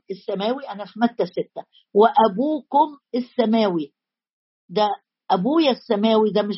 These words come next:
أبو الطيور ولا أبو الغربان، ده أبويا أنا، ده أبويا أنا. إذا كان الطيور دي اللي ملهاش أب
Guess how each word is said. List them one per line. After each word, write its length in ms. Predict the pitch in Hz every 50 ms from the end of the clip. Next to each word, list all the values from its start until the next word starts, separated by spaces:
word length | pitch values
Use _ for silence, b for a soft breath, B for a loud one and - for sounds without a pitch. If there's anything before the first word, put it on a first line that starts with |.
| -
أبو 300 | - - 254 277 269 262
الطيور 580 | 247 - _ - 220 220 240 285 294 240 165 151
ولا 360 | 165 185 180 180 180 - 226
أبو 140 | 240 220 226
الغربان، 580 | 208 185 175 196 185 175 170 233 240 226 196 185
ده 140 | 220 208
أبويا 280 | 220 220 262 311 320 285
أنا، 460 | 254 - 240 269 262 233 185 170 170 165
ده 180 | 196 202 185 208
أبويا 260 | 202 233 285 285 247
أنا. 340 | - 214 226 220 185 151 - _ _ _ _ _ 190
إذا 120 | 180 226
كان 200 | 226 294 311 359 415 - _ _ _ -
الطيور 520 | 202 196 - - 240 233 269 302 285 202 196
دي 80 | 214
اللي 100 | 226 202
ملهاش 320 | 202 202 208 208 247 302 247 - - -
أب 480 | - 202 220 214 190 175 160 185 190 185